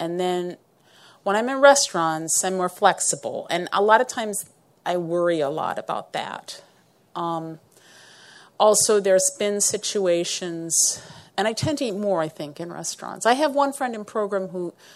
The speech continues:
part of his abstinence, abstinence is to never go to a restaurant. Um, I, I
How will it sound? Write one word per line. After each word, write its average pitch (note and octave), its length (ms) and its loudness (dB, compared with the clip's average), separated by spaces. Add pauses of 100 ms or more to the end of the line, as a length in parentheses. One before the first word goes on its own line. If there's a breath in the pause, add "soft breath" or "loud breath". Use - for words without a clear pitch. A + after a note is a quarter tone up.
(100 soft breath)
part F#3+ 200 6
of F#3+ 80 -2
his F#3 140 -6
abstinence, F3+ 440 -2 (300)
abstinence F3 500 -4
is E3+ 80 -8
to - 140 -12
never E3+ 300 -6
go D#3+ 160 -10
to D#3+ 100 -8
a D3+ 100 -8
restaurant. - 480 -10 (680 loud breath)
Um, E3+ 180 -4 (100)
I, G3 80 0 (260)
I G#3 160 0